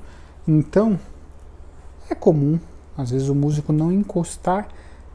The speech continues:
toda a parte da crina, toda a dimensão. Inclusive esse é um arco aqui que vai ser enviado, né, para um caro músico, amigo nosso, que ainda vou esticar a crina, por isso que ela tá assim.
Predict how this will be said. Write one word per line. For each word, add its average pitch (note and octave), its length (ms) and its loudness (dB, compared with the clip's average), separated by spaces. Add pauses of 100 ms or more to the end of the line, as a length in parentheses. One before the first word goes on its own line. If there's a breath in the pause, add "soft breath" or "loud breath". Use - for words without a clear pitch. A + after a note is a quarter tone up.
(160)
toda G3 340 8
a - 20 2
parte D3+ 560 0
da C#3+ 100 2
crina, E3 400 2
toda F3+ 360 4
a C#3+ 40 6
dimensão. C3+ 400 2
Inclusive D3 340 4
esse D#3+ 180 0
é - 20 0
um C#3 120 2
arco C#3 280 0
aqui - 180 -2
que C3+ 100 -8
vai C3+ 120 0
ser - 220 -2
enviado, D#3 600 2
né, D3+ 240 2 (400 loud breath)
para C3 160 0
um A#2+ 140 0 (160)
caro C3+ 220 2
músico, B2+ 400 2
amigo B2 260 2
nosso, C3 440 -2 (460 loud breath)
que D#3 220 6
ainda D3 260 6 (200)
vou C3+ 120 2
esticar - 380 0
a E3 40 4
crina, A#2 360 -2
por B2+ 120 -4
isso C3 120 -4
que - 80 -2
ela D3+ 100 4
tá F#3+ 140 0
assim. - 260 -8